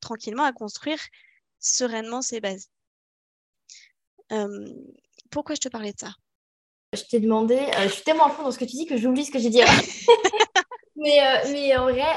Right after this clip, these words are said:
Speaker 2: euh, juste avant, c'était sur, euh, le fait de se fier aux faits.
Speaker 1: Du coup, t'as les deux. T'as les faits. Donc, euh, un enfant de deux ans, il n'est pas capable de gérer ses émotions.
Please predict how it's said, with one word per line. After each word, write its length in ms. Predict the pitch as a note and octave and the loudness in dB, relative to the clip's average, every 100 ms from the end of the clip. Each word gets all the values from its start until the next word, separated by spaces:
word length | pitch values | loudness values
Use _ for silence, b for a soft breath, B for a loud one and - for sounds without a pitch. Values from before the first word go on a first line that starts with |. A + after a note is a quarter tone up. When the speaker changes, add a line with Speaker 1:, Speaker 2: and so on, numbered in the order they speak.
| - | 0
Speaker 2:
euh, 240 | A#3 A#3 | 2 2
juste 220 | A#3+ B3+ | 0 -4
avant, 280 | C4 A#3 C#4+ | -6 -4 -4
c'était 520 | D4+ C4 - C4+ C#4+ | -4 -6 -4 -4 -4
sur, 500 | B3 - C4 C#4 C#4 - | -8 -6 -2 -2 -2 0
euh, 880 | A3+ A3 A3 G#3+ G#3 G#3 G3+ G3 G3 F#3+ - _ _ _ _ - _ _ | 4 6 4 4 0 -2 -2 -4 -4 -8 -12 _ _ _ _ -20 _ _
le 120 | C4+ | 0
fait 220 | C4 C#4+ A#3 | 2 2 6
de 160 | A#3+ | 6
se 180 | A#3 B3+ | 4 -2
fier 240 | - D4+ | -4 0
aux 80 | C4 | 0
faits. 380 | A3+ - B3 B3 _ A#3 | 0 0 -2 -2 _ -14
Speaker 1:
Du 160 | A#3 | -12
coup, 160 | A#3+ D#4+ | -10 -8
t'as 180 | C4+ A#3 | -4 -4
les 120 | A3 | -2
deux. 200 | A3 G3 | -4 -6
T'as 200 | G#3 G#3 | -6 -6
les 120 | G3 | -6
faits. 240 | - D4 G4+ _ _ A#3 | -4 -6 -6 _ _ -14
Donc, 380 | G#3 G3+ - | -10 -10 -6
euh, 560 | G#3+ G3 F#3+ F#3 F#3+ F#3+ - | -4 -4 -4 -6 -6 -10 -10
un 200 | - G3 | -8 -6
enfant 300 | G3 - G#3+ | -8 -6 -8
de 60 | G#3+ | -6
deux 240 | G3+ G3 | -6 -4
ans, 140 | G#3 A#3+ | -6 -6
il 100 | G3+ | -6
n'est 80 | |
pas 140 | G3 G3+ | -6 -6
capable 320 | G3+ G#3+ G#3+ | -6 -6 -6
de 140 | G#3 | -6
gérer 260 | G3 G3+ G3 | -8 -6 -8
ses 220 | G3+ G3 | -10 -10
émotions. 400 | G3 G3 - G#3+ | -10 -10 -10 -12